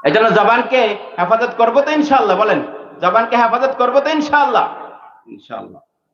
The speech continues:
বিশেষ করে আমার মা বোনরা যারা শুনছেন, আল্লাহু আকবার, আপনাদের ব্যাপারে একটু বিশেষভাবেই বলতে হয়,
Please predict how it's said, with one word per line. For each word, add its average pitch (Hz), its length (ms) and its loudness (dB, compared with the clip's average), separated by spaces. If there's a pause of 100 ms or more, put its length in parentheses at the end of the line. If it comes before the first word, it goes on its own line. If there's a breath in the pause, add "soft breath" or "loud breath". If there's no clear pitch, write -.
(360)
বিশেষ 190 420 2
করে 208 360 0 (300)
আমার 175 340 0
মা 165 180 2
বোনরা 165 320 -2
যারা 135 340 -6
শুনছেন, 123 400 -12 (640)
আল্লাহু 127 500 0
আকবার, 135 760 -2
আপনাদের 214 500 0
ব্যাপারে 220 580 2 (1000)
একটু 185 200 0
বিশেষভাবেই 262 760 2
বলতে 220 340 -2
হয়, 151 260 -8